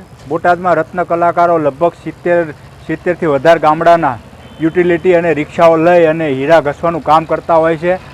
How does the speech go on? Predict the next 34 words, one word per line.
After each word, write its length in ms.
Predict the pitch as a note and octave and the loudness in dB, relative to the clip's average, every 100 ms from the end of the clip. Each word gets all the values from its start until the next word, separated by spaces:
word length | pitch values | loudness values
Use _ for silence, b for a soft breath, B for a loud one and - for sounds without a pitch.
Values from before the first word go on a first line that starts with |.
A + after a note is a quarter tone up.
| - - | -18 -6
અને 340 | G3 A#3 A#3 | 0 4 4
બીજી 260 | F#3+ F#3+ G#3 | 2 0 4
વાત, 240 | G#3+ G#3+ | 6 4
મુખ્ય 280 | F#3 G3 - | 0 -6 0
વાત 220 | G#3+ G#3 | 2 4
એ 140 | G3 F#3+ | 2 0
છે 280 | F#3 E3+ D3+ - - - - | 2 0 0 -8 -20 -20 -6
કે 140 | F#3 F#3+ G3 G3 F#3+ F3+ - - - - | -2 2 4 4 4 0 -6 -20 -20 -4
આ 120 | E3 | -2
મુખ્ય 640 | E3 D3+ - - G3+ G3 F#3 | -2 -6 -8 2 4 4 4
માર્ગની 480 | D#3 F3 F3+ F#3+ F#3 | 2 2 0 -4 -4
અંદર 280 | F#3 F#3 | 0 -2
દસ 220 | D3+ E3 D3 | 2 0 2
ગામડા 540 | D3 D#3 F#3 F#3 F3+ D#3+ - - | 2 2 4 4 4 0 -8 -12
પણ 120 | - E3 | -2 2
આવેલા 340 | D#3 E3 E3 | 4 4 2
છે. 300 | C3 E3+ D3+ | 2 0 0
ભાંભણ 460 | B2 B2+ D3 D#3+ D3 | -2 -2 0 -2 -2
છે, 280 | D#3+ D#3+ | -2 -2
જોટિંગડા 520 | B2+ B2 D#3 D3+ D3 D3 | -2 -6 -6 -2 -2 0
છે, 140 | D#3 | 0
આમાપર 500 | C3 C#3 D3 - D3+ | -2 2 0 0 -4
છે, 260 | B2+ D3 B2 - - - | -2 -4 -4 -6 -8 0
ત્યાંથી 320 | F3+ G#3+ A3+ | 2 4 2
સરવઈ 440 | F#3+ F#3+ G#3+ G#3+ G3+ | 2 2 4 4 2
છે, 300 | G3+ G3+ F#3+ | 2 4 4
નાની 360 | E3+ F#3 G3 | 4 2 0
સરવઈ 340 | F3 F#3 F#3+ F3 | 0 2 2 0
છે, 520 | F3 E3+ C#3+ - - - | 2 2 0 -8 -14 -4
પાટી 320 | - F3+ G#3 F#3+ | 2 2 2 0
છે, 200 | F#3 F3+ | 2 2
એટલે 220 | F3 G#3 | 4 2
મુખ્ય 400 | E3+ - - G#3+ | 2 -4 0 0
દસ 160 | E3 F#3+ | 2 2